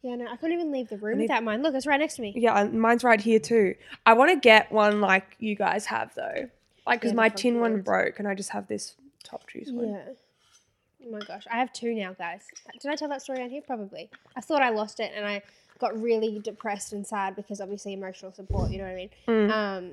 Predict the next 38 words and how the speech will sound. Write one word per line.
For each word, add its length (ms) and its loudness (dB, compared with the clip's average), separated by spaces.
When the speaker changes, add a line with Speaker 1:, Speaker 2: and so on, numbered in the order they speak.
Speaker 1:
and 120 -10
so 80 -8
I 40 -2
bought 240 -4
a 40 -6
new 200 -6
one 120 -6
and 100 -8
then 80 -8
I 80 -10
found 180 -6
my 180 -10
old 120 -8
one. 180 -16
So 100 -20
now 100 -8
I 20 -6
have 180 -8
two 320 -8
identical 440 -10
Speaker 2:
I 40 4
Speaker 1:
ones. 80 -2
Speaker 2:
think 140 4
I 100 8
wanna 180 2
get 160 2
the 80 -2
two 260 4
litre 220 8
Frank 300 -2
Green 240 0
one 160 0
just 180 -6
for 60 -4
shits 260 -4
and 140 -4
gigs. 460 -4
Speaker 1:
They're 120 -6